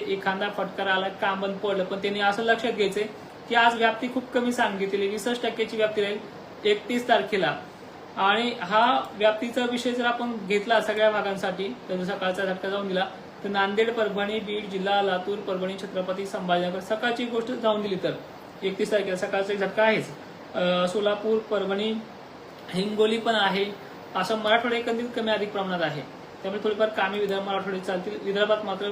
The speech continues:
थोडा पाणी पा-, आहेच. त्यानंतर, अ, शनिवारी जी काही एक तारीख येते, त्या एक तारखेला सुद्धा मराठवाड्यामध्ये कामे चालतील. एखाद दोन ढगांचा विषय सा-, सोडून द्या, कारण की काय होतंय, तुम्ही तर आम्हाला पाणी नाही सांगितला,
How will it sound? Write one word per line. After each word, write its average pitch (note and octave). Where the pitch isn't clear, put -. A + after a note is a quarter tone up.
थोडा F#3
पाणी F#3+
पा-, F#3
आहेच. F3
त्यानंतर, A#3
अ, G3+
शनिवारी A3
जी F#3+
काही G#3+
एक A3
तारीख G3+
येते, G3
त्या G#3
एक A3
तारखेला B3
सुद्धा A3
मराठवाड्यामध्ये G#3
कामे G3
चालतील. G#3
एखाद G3
दोन G#3
ढगांचा F#3
विषय G#3
सा-, F#3+
सोडून A3
द्या, F3+
कारण F#3
की F#3+
काय G#3
होतंय, F#3
तुम्ही -
तर G#3
आम्हाला G3+
पाणी G3+
नाही G#3
सांगितला, F3+